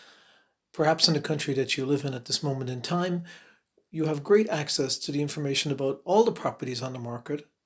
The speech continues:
or maybe at least a, a good selection of them.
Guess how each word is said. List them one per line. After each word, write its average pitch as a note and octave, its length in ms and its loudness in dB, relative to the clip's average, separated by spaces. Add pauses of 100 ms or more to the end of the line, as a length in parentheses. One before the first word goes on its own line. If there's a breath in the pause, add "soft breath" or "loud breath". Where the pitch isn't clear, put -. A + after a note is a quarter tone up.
(280)
or D#3+ 80 -4
maybe D#3 260 2
at D3 80 2
least D3 240 2
a, - 160 -8 (300)
a D#3 60 -2
good C3+ 260 0
selection F3 480 4
of A2+ 120 -6
them. - 140 -14